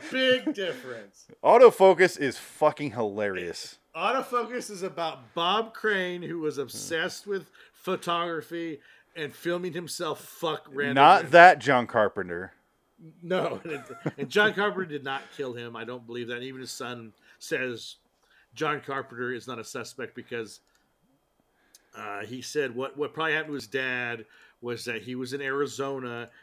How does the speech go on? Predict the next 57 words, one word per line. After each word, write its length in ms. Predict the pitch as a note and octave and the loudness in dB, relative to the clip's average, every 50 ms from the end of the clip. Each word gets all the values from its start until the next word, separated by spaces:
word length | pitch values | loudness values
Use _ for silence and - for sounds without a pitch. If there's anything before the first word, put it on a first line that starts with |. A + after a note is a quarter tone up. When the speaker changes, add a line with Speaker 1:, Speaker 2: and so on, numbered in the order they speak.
| _ | _
Speaker 1:
and 100 | - A#2+ | -10 -10
at 100 | A#2 A#2 | -10 -10
the 60 | - B2+ | -12 -14
time, 460 | - - F3+ F#3+ E3+ D#3+ D#3 D3 C3+ A2+ | -6 -4 -2 -2 0 -2 -4 -4 -4 -4
Arizona 520 | B2+ C#3 D3 D3+ C#3+ - C#3 C#3+ C#3+ C#3 | -2 0 0 0 0 0 -4 -4 -4 -6
was 140 | B2+ A#2+ A2 | -8 -8 -8
like 100 | B2 G#2 | -10 -10
a 80 | G#2+ G#2+ | -10 -12
mob-ran 880 | G#2+ A2 A#2 B2 B2 B2 A#2+ A2 G2+ G#2 G#2+ B2 A#2+ A2+ A#2 A2+ G2+ - - | -12 -10 -10 -8 -6 -6 -8 -8 -10 -12 -10 -8 -8 -6 -8 -10 -12 -16 -14
town 500 | - A2+ G#2+ G#2 G#2 A2 A#2 B2 C3+ C#3 C3+ _ | -12 -10 -10 -10 -10 -10 -12 -14 -14 -16 -18 _
Speaker 2:
Yeah. 120 | - A#2 - - _ _ | -4 -4 -4 -4 _ _
Speaker 1:
where 140 | C3 B2 | -10 -10
he 160 | G#2+ A2+ A2+ G#2+ | -10 -10 -16 -12
died, 500 | - A#2+ A2+ A#2 A#2 A#2+ C#3 C#3+ C#3 - _ _ _ _ _ - | -8 -6 -6 -4 -4 -6 -6 -8 -10 -16 _ _ _ _ _ -12
and 180 | A#2+ B2 B2 | -10 -8 -4
they 100 | C3 C#3+ | -4 -4
think 300 | B2+ - - C#3+ B2+ - | -4 -4 -6 -6 -6 -6
that 160 | - B2 A2 | -8 -8 -8
he 140 | F#2+ B2 C#3 | -8 -10 -10
must 280 | C#3 C#3 C3+ B2 - - | -8 -8 -8 -10 -8 -12
have 100 | B2 A2+ | -12 -12
fucked 320 | - - C#3 B2 - - - | -10 -8 -8 -8 -8 -12 -10
some 200 | - C#3 B2+ B2+ | -10 -10 -10 -8
guy's 360 | A#2 B2+ B2 B2+ A#2 - - | -6 -4 -4 -4 -4 -6 -10
girlfriend, 800 | - - - A#2+ B2 B2 A#2 - - A2+ A#2 A#2 A2+ A2 A2 G#2+ - _ _ - - - _ _ _ | -18 -14 -8 -6 -6 -6 -6 -8 -10 -10 -8 -8 -8 -10 -12 -14 -20 _ _ -20 -20 -20 _ _ _
and 360 | C3 A#2+ A2+ A2+ A2 G#2+ G#2 G2+ | -12 -10 -10 -10 -10 -12 -10 -6
that's 320 | B2 A2 G#2+ - - - | -6 -6 -6 -8 -10 -12
why 220 | G#2+ G#2 G#2 G2+ | -12 -12 -12 -12
he 100 | F#2 G#2 | -12 -14
got 260 | F#2+ G2 F#2+ F2+ F2+ - | -14 -16 -16 -16 -18 -18
killed, 380 | - - G#2 F#2 F#2 F#2 F2+ | -10 -8 -8 -8 -8 -10 -12
was 200 | F#2 F#2+ F#2+ - | -14 -16 -16 -16
he 160 | G#2+ G#2 G2 F#2 | -16 -16 -18 -18
just 200 | G2 G#2 - - | -18 -18 -16 -14
fucked 180 | - G#2+ - _ | -14 -16 -14 _
the 60 | G#2+ | -12
wrong 320 | G2 G#2+ G#2 G2+ G2+ G2+ | -10 -10 -10 -10 -12 -14
girl. 400 | F2+ F2 F2+ F2+ F#2 E2 E2 - - - - - _ _ _ _ - | -14 -14 -12 -12 -12 -12 -14 -18 -20 -20 -20 -20 _ _ _ _ -6
'Cause 140 | C#3+ A#2 A2 | -6 -6 -6
he 100 | B2 A#2 | -10 -12
just, 200 | A#2+ A2+ - - | -12 -12 -8 0
or 120 | D#3+ D#3 C#3+ | 2 2 2
he 100 | C#3 D3+ | 2 0
would, 240 | C#3 C#3 B2+ A#2 G2+ _ _ _ - - _ _ _ | -2 -4 -4 -4 -8 _ _ _ -20 -20 _ _ _
he 100 | C3 C3+ | -12 -12
would 140 | C3+ B2+ | -10 -8
try 320 | - - - C#3+ B2+ B2+ B2 | -6 -2 0 0 0 0 -2
to, 240 | B2 - B2+ A#2 - | -4 -6 -8 -8 -8
'cause 80 | - | -8
he 80 | A2+ A#2+ | -12 -12
was 100 | A2 - | -10 -8
getting 160 | C3 B2+ A2 | -8 -8 -6
older 280 | G#2 A2+ A2+ A2+ A2+ A#2 | -4 -4 -4 -2 -4 -4
at 80 | G#2 | -4
that 200 | A2 G#2+ G#2 - | -4 -8 -8 -8
point, 280 | - A2+ G#2+ G#2+ G#2+ - | -8 -8 -8 -8 -10 -10
so 260 | - A2 G2+ G2+ F#2+ | -8 -8 -8 -8 -10